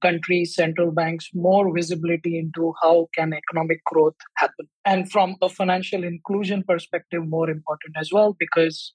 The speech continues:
when you talk about small and medium enterprises, which are really driving trade, them getting access to trade finance through digitization is more critical. Trade and, in effect, trade digitization, it's critical that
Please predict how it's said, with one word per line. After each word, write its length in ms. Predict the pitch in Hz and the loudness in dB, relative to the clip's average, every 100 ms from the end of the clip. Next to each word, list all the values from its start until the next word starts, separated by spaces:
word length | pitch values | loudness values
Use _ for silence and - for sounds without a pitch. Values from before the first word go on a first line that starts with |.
| _ | _
when 240 | 160 165 | 2 2
you 120 | 175 165 | 2 2
talk 240 | 165 160 | 0 0
about 280 | 160 165 160 156 | 0 2 0 -6
small 400 | - 160 165 165 | -2 0 2 0
and 160 | 160 | -2
medium 380 | 156 160 160 156 | -2 0 0 0
enterprises, 680 | 170 185 214 214 196 196 196 | -4 -4 -4 2 0 0 -8
which 160 | 165 170 | -8 -6
are 120 | 156 151 | -4 0
really 320 | 185 190 180 | 2 4 2
driving 500 | 156 160 165 165 151 - | 2 0 0 -4 -6 -2
trade, 260 | 165 233 - - | 2 2 -2 2
them 260 | 185 226 202 | 4 4 2
getting 320 | 185 185 185 | -2 -2 -6
access 480 | 165 - 185 156 - | -6 -8 -8 -8 -8
to 120 | 175 165 | -10 -2
trade 220 | 165 160 - | 0 0 -2
finance 400 | 160 156 160 160 | -4 -2 -4 -8
through 140 | 156 151 | -10 -6
digitization 760 | 151 160 156 151 147 147 151 | -4 -4 -6 -8 -6 -8 -8
is 100 | 147 143 | -8 -4
more 200 | 143 - | -6 -2
critical. 380 | - - - 156 - | -4 -4 -6 -6 2
Trade 340 | 202 233 269 - | 4 4 0 -2
and, 300 | 208 196 190 208 | 0 0 -4 -6
in 160 | 208 | -4
effect, 320 | 190 - 190 _ | -4 -6 -6 _
trade 200 | 185 180 175 | -4 -4 -4
digitization, 1000 | 170 170 170 165 185 262 - 170 160 165 - | -8 -6 -6 -2 -4 -4 -6 -6 -8 -10 -10
it's 200 | - - | -10 -10
critical 640 | - 175 180 208 180 160 | -6 -4 -2 -2 0 0
that 140 | 160 | -2